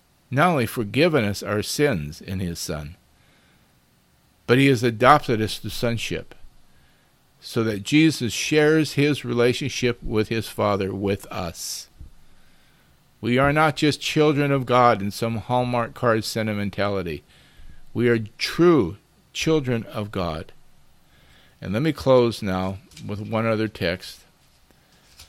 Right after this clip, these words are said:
First John chapter three,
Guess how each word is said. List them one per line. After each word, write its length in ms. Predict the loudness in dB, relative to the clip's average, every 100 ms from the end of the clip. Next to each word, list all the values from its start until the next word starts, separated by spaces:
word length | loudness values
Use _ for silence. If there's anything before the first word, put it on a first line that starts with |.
| _
First 300 | _ -6 -6
John 480 | 0 2 2 0 -4 -8 -20 -20 _ _ _ _ _ _ _ _ _
chapter 720 | -4 -2 -2 -2 -6 -4 -6 -10 _
three, 800 | -20 -14 -8 -4 -2 -4 -6